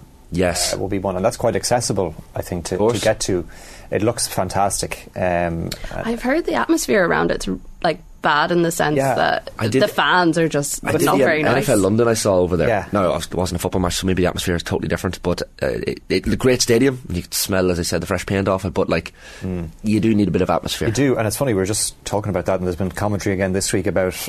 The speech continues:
Speaker 2: Ireland-South Africa tomorrow at the Aviva Stadium and the lack or thereof of atmosphere at the Aviva Stadium.
Speaker 1: Yeah.
Speaker 3: Mm.
Speaker 2: Uh, over the years at different sporting fixtures, it's hard to get right because you've got to have a match day experience for fans and maybe people that aren't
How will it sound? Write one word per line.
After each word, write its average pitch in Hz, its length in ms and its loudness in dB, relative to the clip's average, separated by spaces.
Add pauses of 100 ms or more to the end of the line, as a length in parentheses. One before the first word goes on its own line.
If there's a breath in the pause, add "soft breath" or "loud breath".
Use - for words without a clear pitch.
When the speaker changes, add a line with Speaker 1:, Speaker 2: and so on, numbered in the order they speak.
Speaker 2:
Ireland-South 101 420 0
Africa 101 300 -2
tomorrow 101 300 0
at 92 80 -4
the 98 120 2
Aviva 92 240 0
Stadium 98 500 0
and 95 220 -2
the 92 220 0
lack 101 500 -2 (120)
or 95 120 -2
thereof 95 400 2
of 92 100 -2
atmosphere 101 520 0
at 90 80 2 (160)
the 101 120 0
Aviva 95 240 0
Stadium. 107 380 0
Speaker 1:
Yeah. 120 200 0
Speaker 3:
Mm. 160 440 -2
Speaker 2:
Uh, 104 500 2
over 113 240 0
the 107 80 2
years 110 240 2
at 101 80 -2
different 107 280 -2
sporting 104 360 0
fixtures, 110 560 0 (300 loud breath)
it's - 160 -4
hard 165 220 2
to 160 60 2
get - 180 0
right 120 180 2
because 107 260 -2
you've 101 140 0
got 147 160 0
to 135 80 0
have 120 140 0
a 110 40 0
match 120 280 -2
day 110 120 2
experience 120 520 0
for 110 120 0
fans 110 720 0
and 104 220 -4
maybe 120 200 2
people 113 200 0
that 104 100 2
aren't 113 280 -2